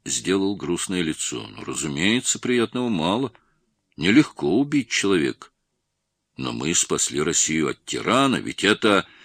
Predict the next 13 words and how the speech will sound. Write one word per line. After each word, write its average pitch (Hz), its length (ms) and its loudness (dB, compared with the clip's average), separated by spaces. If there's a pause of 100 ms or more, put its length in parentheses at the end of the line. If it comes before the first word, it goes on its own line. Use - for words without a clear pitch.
(360)
"Я 151 220 8
тоже 160 340 8
думаю, 104 400 4
что - 300 2
ничего 123 800 6
или 131 540 4
почти 123 680 0
ничего", — 67 640 -4 (540)
перебил 87 480 -4
Ламор. 82 420 -14 (680)
"Пустяки 185 840 2 (220)
убить 78 380 -4
человека, 65 640 -2